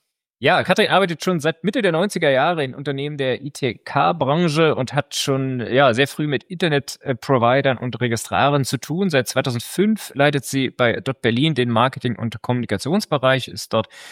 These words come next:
seit zweitausendfünfzehn, also auch schon über zehn Jahre Geschäftsführerin. Außerdem ist sie Gesellschafterin und Geschäftsführerin von, äh, Dotson. Äh, wir, die K-, Kanzlei,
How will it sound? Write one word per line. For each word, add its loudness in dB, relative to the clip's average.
seit -6
zweitausendfünfzehn, 0
also -6
auch -6
schon -8
über -8
zehn -4
Jahre 2
Geschäftsführerin. 0
Außerdem 2
ist -4
sie -4
Gesellschafterin 0
und -8
Geschäftsführerin 0
von, 2
äh, -6
Dotson. 2
Äh, -2
wir, 2
die -4
K-, -12
Kanzlei, 0